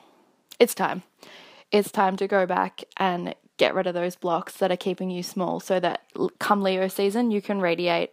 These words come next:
that good shit out into the world." And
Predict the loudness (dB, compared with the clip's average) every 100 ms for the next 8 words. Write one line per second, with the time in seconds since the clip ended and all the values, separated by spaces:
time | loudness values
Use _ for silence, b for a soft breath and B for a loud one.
0 | B B B B B B _ _ 4 6
1 | 6 2 -14 _ _ _ _ _ _ 0
2 | 2 0 0 2 2 0 -2 -2 0 0
3 | 0 -2 -2 0 -2 -8